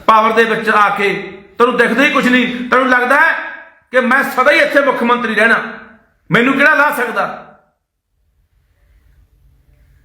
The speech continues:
ਪਰ ਕਿੱਥੇ ਗਏ ਉਹ ਪੱਚੀ ਸਾਲ ਰਾਜ ਕਰਨ ਵਾਲੇ, ਕਿੱਥੇ ਗਏ ਬਾਦਲ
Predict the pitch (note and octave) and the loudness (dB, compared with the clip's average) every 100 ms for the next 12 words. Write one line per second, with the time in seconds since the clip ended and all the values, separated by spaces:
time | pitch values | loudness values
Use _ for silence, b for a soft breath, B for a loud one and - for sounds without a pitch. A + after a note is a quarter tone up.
0 | _ _ _ _ _ _ _ _ - A#3 | _ _ _ _ _ _ _ _ -4 -4
1 | A#3+ C4 - C#4+ C#4+ D4+ D4 - C#4 C4+ | -2 -4 0 0 2 0 0 -2 -4 0
2 | C#4 C4+ C4 C4 C4 B3+ C4 C4 B3 A3 | 0 2 0 0 -4 0 2 4 2 -2
3 | - - B3+ B3+ - D4 F#3 C#4+ B3+ B3 | -8 -10 -6 -2 2 2 4 2 4 2
4 | B3 C4 A3+ - | 0 -2 -2 -8